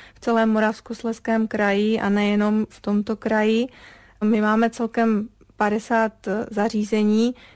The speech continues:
která jsou ovšem zaměřena na různé cílové skupiny. Je pravdou, že velká část práce je zaměřena na osoby se zdravotním postižením.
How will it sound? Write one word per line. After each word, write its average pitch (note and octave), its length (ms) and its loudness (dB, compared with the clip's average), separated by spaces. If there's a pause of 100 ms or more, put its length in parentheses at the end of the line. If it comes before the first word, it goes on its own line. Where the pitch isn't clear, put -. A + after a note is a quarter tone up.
(140)
která G#3+ 480 0 (160)
jsou G#3+ 460 -4
ovšem A#3 300 0
zaměřena A3 560 2
na G#3 160 0
různé G#3 340 0
cílové G#3+ 440 -2
skupiny. G3+ 560 -4 (200)
Je A#3+ 120 2
pravdou, A#3 440 2
že A3 540 2 (180)
velká G#3+ 340 -2
část A#3 300 -4
práce A3+ 360 -4
je A3 140 0
zaměřena A3 560 0
na G3 340 0 (160)
osoby G#3+ 420 -4
se A#3 120 -10
zdravotním A3 540 0
postižením. G#3+ 840 0